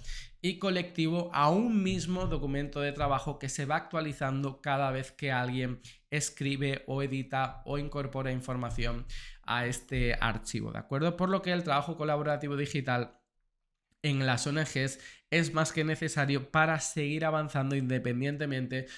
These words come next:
si esta persona está o no está en la oficina en ese momento. Muy bien, las habilidades digitales es el punto número siete en el, en, en temas de ámbitos digitales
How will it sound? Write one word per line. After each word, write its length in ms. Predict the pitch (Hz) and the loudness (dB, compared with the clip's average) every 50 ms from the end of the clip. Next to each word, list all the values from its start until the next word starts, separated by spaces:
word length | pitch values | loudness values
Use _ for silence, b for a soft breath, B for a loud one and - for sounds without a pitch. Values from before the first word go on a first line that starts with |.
| B B B B | B B B B
si 140 | - - 156 | -2 0 0
esta 220 | 147 - 156 147 | 2 2 2 2
persona 500 | 147 143 - - 151 143 147 147 135 - - | 2 0 0 0 0 2 2 2 0 -2 -2
está 540 | - 123 120 - - - 170 196 214 - - | 0 0 0 0 4 6 6 6 6 4 -2
o 100 | - 131 | 0 0
no 140 | 131 131 131 | 2 2 2
está 240 | 127 127 - 135 127 | 0 0 0 0 0
en 80 | 127 123 | 2 0
la 80 | 120 | -2
oficina 540 | 120 - 123 120 - 131 131 135 135 131 - - | -2 -2 -6 -4 -2 -2 0 0 -2 -2 -4 -6
en 160 | 117 117 120 | -8 -6 -4
ese 180 | 117 - - 117 | -6 -4 -4 -4
momento. 600 | 113 104 101 101 95 92 92 - 92 - - _ B B B B B B B B B B B _ | -4 -4 -6 -6 -8 -10 -10 -12 -14 -14 -14 _ B B B B B B B B B B B _
Muy 100 | 196 208 | 2 4
bien, 160 | 190 196 196 196 | 6 6 6 6
las 200 | 185 175 - 175 | 4 4 6 4
habilidades 520 | 156 151 156 156 160 170 175 180 190 170 | 4 4 4 4 6 6 6 6 4 4
digitales 920 | 185 170 - 175 151 143 151 151 165 170 180 190 180 - - - - _ _ _ | 2 2 2 2 4 6 6 6 8 6 4 4 2 0 -2 -4 -8 _ _ _
es 180 | 147 151 - 165 | -2 0 2 2
el 100 | 147 139 | 0 2
punto 400 | - 156 156 151 - 135 123 123 | 0 0 0 0 0 0 0 0
número 540 | 131 135 143 160 185 214 214 208 202 180 | 2 2 2 2 4 4 4 4 4 2
siete 400 | - - 170 160 147 160 165 170 | 2 2 0 0 2 2 0 2
en 120 | 160 147 139 | 2 0 0
el, 280 | 131 127 123 117 113 | 0 0 0 -2 -2
en, 360 | 107 117 120 120 117 117 113 113 | -4 -4 -4 -4 -6 -8 -8 -10
en 260 | 117 117 117 123 110 | -10 -8 -8 -6 -4
temas 300 | 135 135 143 139 135 127 | -2 -2 -2 -2 -2 -2
de 140 | 131 123 127 | 0 2 2
ámbitos 500 | 131 139 139 135 135 131 - 123 117 - | 2 2 0 -2 -2 -4 -6 -8 -6 -6
digitales 720 | 135 127 - 147 131 131 127 127 131 131 131 - B | -6 -6 -6 -4 -2 0 0 0 0 -2 -4 -6 B